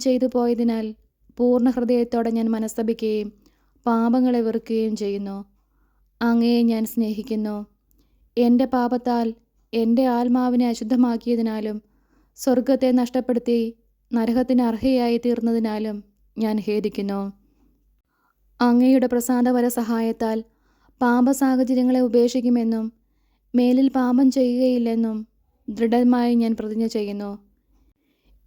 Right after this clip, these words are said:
ഏതെങ്കിലും ഒരു പാപം ചെയ്യുക എന്നതിനേക്കാൾ മരിക്കുവാനും ഞാൻ സന്നദ്ധയായിരിക്കുന്നു. ആമേൻ. മറിയം പറഞ്ഞു, "ഇതാ കർത്താവിൻ്റെ ദാസി, നിന്റെ വാക്ക് എന്നിൽ നിറവേറട്ടെ."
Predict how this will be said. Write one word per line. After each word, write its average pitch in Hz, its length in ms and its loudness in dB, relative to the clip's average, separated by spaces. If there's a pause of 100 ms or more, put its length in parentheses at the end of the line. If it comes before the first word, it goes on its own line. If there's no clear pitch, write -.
ഏതെങ്കിലും 262 600 4
ഒരു 262 160 2
പാപം 233 360 0
ചെയ്യുക 240 340 0
എന്നതിനേക്കാൾ 220 640 -4 (500)
മരിക്കുവാനും 226 720 0
ഞാൻ 214 120 -6
സന്നദ്ധയായിരിക്കുന്നു. 202 1000 -6 (880)
ആമേൻ. 208 520 0 (1400)
മറിയം 262 460 4
പറഞ്ഞു, 233 360 0 (840)
"ഇതാ 254 280 2 (460)
കർത്താവിൻ്റെ 254 580 2
ദാസി, 226 420 -2 (920)
നിന്റെ 254 340 6
വാക്ക് 233 420 -2 (460)
എന്നിൽ 240 380 4
നിറവേറട്ടെ." 208 680 -4